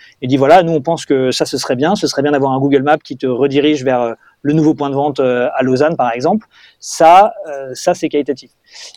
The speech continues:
Et c'est toujours une discussion, c'est d'ailleurs la, la partie la plus chronophage, j'ai envie de dire, de, de, d'un lancement de campagne, c'est les allers-retours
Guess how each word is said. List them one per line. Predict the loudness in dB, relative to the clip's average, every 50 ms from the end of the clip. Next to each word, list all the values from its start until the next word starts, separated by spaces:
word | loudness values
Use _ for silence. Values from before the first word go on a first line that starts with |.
| _ _
Et | -8 -6 -4 -4 -4
c'est | -2 -4 -4
toujours | 0 2 2 4 4
une | 2 0
discussion, | -2 -4 -4 -4 -2 -2 -2 -2
c'est | -2 0
d'ailleurs | 2 4 4 4 4
la, | 2 0
la | -2 -6
partie | -6 -8 -10 -6 -2 -2
la | 0 -2
plus | -2 -6 -6 -4 -2 0 0 0 -2 -2
chronophage, | -4 -4 -2 0 0 0 0 -2 2 4 4 4 4 2
j'ai | -2
envie | -6 -6 -6 -4
de | -2
dire, | 0 0 2 0 0
de, | -2 -2 -2 -2 -2 -2
de, | -2 -2 -2 -4 -6 -10 -14 -14 -14 -14 -8 -4
d'un | -2 0 0
lancement | 0 0 -2 -2 -2 -2
de | 0 -2
campagne, | -2 2 4 4 4 4 2
c'est | -2 -4 -2 0
les | 0 2 2
allers-retours | 2 0 -2 -2 0 2 2 4 2 2 -2